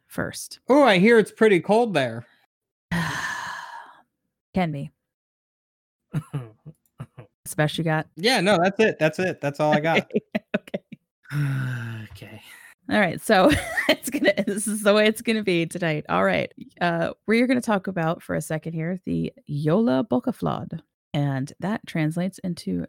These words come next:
Speaker 1: Christmas book flood. You guys ever hear of this?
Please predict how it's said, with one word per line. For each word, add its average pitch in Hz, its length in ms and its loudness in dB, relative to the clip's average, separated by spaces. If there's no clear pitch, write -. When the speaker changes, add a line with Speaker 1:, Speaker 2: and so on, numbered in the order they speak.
Speaker 1:
Christmas - 720 -6
book 170 440 -4
flood. 156 580 -6
You 156 100 -4
guys 147 160 0
ever 147 120 -2
hear 147 180 0
of 139 60 -4
this? 147 260 -6